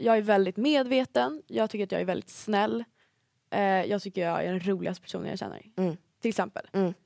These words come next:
Speaker 1: Och det är så här, då blir det väldigt svårt när man typ så här, när man får kritik. Om någon har varit så här, "Du, alltså, va? Du är inte snäll."
Speaker 2: Nej.
Speaker 1: För jag hade en kompis som gick igenom det här, eh, för några, några månader sedan. Att så här, att hon fick höra bara av, av sina bästa vänner, alla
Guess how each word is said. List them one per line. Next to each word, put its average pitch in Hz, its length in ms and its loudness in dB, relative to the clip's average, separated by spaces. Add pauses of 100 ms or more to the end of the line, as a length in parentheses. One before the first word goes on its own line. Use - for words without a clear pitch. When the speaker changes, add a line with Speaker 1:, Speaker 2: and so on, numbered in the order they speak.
Speaker 1:
Och 247 80 2
det 269 40 4
är - 20 4
så 262 100 4
här, 247 40 4
då 262 140 2
blir 330 120 2
det 320 60 0
väldigt 254 240 2
svårt 311 520 4
när 233 60 -6
man 214 120 -2
typ 208 140 -4
så 220 100 -2
här, 196 160 2
när 208 80 -4
man 208 80 0
får 196 320 0 (380)
kritik. - 680 -2
Om 220 120 -6
någon 214 140 2
har 202 40 2
varit 196 120 4
så 202 80 0
här, 196 40 0
"Du, 240 380 -2
alltså, 202 200 -8
va? 262 220 0
Du 208 160 -4
är 294 60 -2
inte 196 180 -2
snäll." - 260 -2 (220)
Speaker 2:
Nej. 208 240 2 (140)
Speaker 1:
För 294 60 0
jag - 20 8
hade 302 100 6
en 285 40 -2
kompis 320 320 -2
som 233 100 -4
gick 226 120 -4
igenom 262 260 0
det 202 60 -4
här, 214 180 -2 (440)
eh, 202 240 2
för 202 120 -8
några, 175 460 0
några 202 240 0
månader 233 380 0
sedan. - 280 -4 (340)
Att - 140 0
så 233 80 4
här, 214 80 6
att 214 120 0
hon 262 140 -2
fick 269 140 -4
höra 214 340 6
bara 190 260 4
av, - 140 -2 (180)
av - 60 0
sina 214 180 2
bästa 208 280 0
vänner, 214 240 4
alla 196 340 4